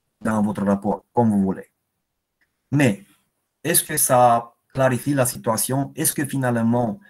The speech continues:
la situation de l'entreprise, de ce point de vue de la structure financière, basée sur le délai de, sur le délai, c'est, c'est l'échéance, est parfaite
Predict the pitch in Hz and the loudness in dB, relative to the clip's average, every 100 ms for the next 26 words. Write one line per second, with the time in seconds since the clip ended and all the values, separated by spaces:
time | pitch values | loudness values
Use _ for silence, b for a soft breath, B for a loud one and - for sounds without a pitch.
0 | B B - 110 117 127 101 113 - 131 | B B -10 -6 -4 -6 -4 -4 -4 -4
1 | 117 110 110 104 101 120 110 98 104 - | -2 -2 -4 -4 -4 -2 -2 -2 -4 -2
2 | 127 120 113 104 104 107 101 98 - 101 | -2 0 2 2 0 0 0 -2 -4 -10
3 | - 123 101 101 _ _ _ _ _ _ | -2 -2 -2 -6 _ _ _ _ _ _
4 | _ _ - 113 110 101 117 104 120 123 | _ _ -4 -2 0 -2 0 0 -2 -6
5 | _ _ _ _ _ _ _ _ _ _ | _ _ _ _ _ _ _ _ _ _
6 | 104 104 101 117 - 110 107 104 110 104 | -6 -2 0 -2 -2 -4 -2 0 0 0
7 | 101 98 95 92 - - 110 98 101 117 | 2 2 0 -4 -12 -8 -4 0 2 0
8 | 113 98 - 101 - 101 95 107 120 - | -2 -4 -6 -6 -4 -6 -6 -6 -6 -6
9 | - 110 107 101 - _ _ _ 113 101 | -6 -6 -6 -10 -14 _ _ _ -2 -2
10 | - 131 - | -2 -4 -6